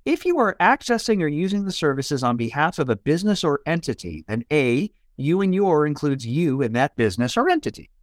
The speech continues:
Fine, no problem. B, you represent and warrant that you are an authorized representative of the business or entity with the authority to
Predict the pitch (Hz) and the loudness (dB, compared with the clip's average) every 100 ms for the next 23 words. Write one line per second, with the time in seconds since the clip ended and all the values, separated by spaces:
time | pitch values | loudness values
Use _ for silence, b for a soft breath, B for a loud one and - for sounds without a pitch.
0 | _ - - - _ - 127 104 71 - | _ -16 -16 -16 _ -6 -6 -6 -14 -16
1 | _ _ 143 285 156 - _ _ _ _ | _ _ -2 0 0 -6 _ _ _ _
2 | _ _ 170 277 330 247 226 165 180 170 | _ _ -2 0 4 2 2 0 0 0
3 | 160 123 117 113 135 - - 143 180 180 | -2 0 0 0 0 -2 -4 -2 0 2
4 | 151 123 120 147 190 - 208 190 170 - | 2 0 -4 -10 -10 -2 2 2 2 2
5 | 143 147 135 113 143 156 170 170 165 160 | 0 2 0 0 0 0 0 -2 -2 -4
6 | 143 135 156 185 165 170 - 165 156 120 | -4 0 0 0 0 0 0 -2 -4 -10
7 | - - _ _ _ 151 160 151 170 156 | -12 -18 _ _ _ 0 0 0 0 2
8 | 143 - _ - 240 247 180 120 110 120 | 2 0 _ 0 4 4 4 2 -2 -4